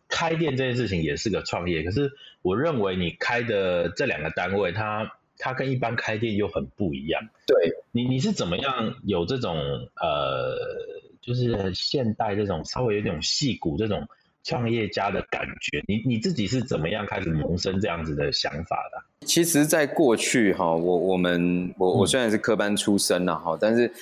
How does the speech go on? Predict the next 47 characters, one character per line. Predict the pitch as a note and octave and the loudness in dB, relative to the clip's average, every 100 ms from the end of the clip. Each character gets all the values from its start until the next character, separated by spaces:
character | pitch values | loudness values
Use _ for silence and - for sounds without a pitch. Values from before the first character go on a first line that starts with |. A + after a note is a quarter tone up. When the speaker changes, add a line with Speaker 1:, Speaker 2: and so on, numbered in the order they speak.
| - - | -16 -2
Speaker 2:
科 | D3 | 0
班 | D3+ D#3 | 2 2
出 | D3 D3 | 4 2
身 | C#3+ C3+ B2+ | 4 4 4
其 | - G2+ | 4 2
实 | G2+ | 2
不 | F2+ F#2 | 0 2
代 | A#2+ G#2 | 2 2
表 | F2+ D2+ D2 | 4 2 0
着， | - E2+ E2 D#2+ | 2 2 4 2
就 | F#2+ | 0
是 | F2+ F#2+ | 2 2
现 | - F#3+ A2+ | 4 4 4
在 | A#2 F2 | 2 2
我 | E2 | 0
们 | D#2+ | -2
可 | E2 | -8
能 | D#2+ | -8
看 | E2+ | -2
到 | G2+ F#2 | 2 2
比 | E2+ | 4
较 | F2+ | 2
多 | F2 | 4
科 | F2 G2 | 2 2
班 | F2+ F2 | 2 0
出 | F2+ | 0
身， | E2+ F2+ | 2 0
它 | F2 F2 | 0 -4
是 | - | 0
一 | F2+ | 0
种 | F2 E2+ D#2+ | 2 2 0
好 | D#2+ | -2
像， | - F#2+ F2 _ - _ F2+ | -4 -2 -4 _ -20 _ 0
呃， | E2 D#2+ | 2 0
在 | E2 F#2 | 0 0
履 | F2 E2+ | 2 2
历 | F#2+ G2 | 4 2
啊 | E2 D#2+ | 2 2
或 | F2+ F2 | 2 2
经 | F#2 F#2 | 2 2
历 | F#2 | 2
上 | E2+ F2+ | 2 -2
面 | F2 F2+ E2 D2+ | 0 2 2 2
的， | E2 D#2+ D#2 D#2 D#2 - _ - | 4 6 6 4 2 -4 _ -4
呃， | G2+ E2+ E2 | 2 4 4
背 | B2 F#2 | 0 0
景 | - | -2